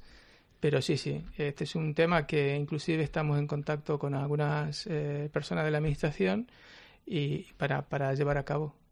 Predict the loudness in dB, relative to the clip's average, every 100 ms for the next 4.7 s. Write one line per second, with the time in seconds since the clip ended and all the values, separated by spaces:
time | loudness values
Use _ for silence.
0 | _ -2 0 0 0 0 0 0 -2 0
1 | -2 -2 -2 -2 -2 0 0 -2 -4 -4
2 | 0 2 4 4 4 4 6 4 4 2
3 | 2 2 2 2 0 0 2 2 2 4
4 | 2 4 2 2 2 2 2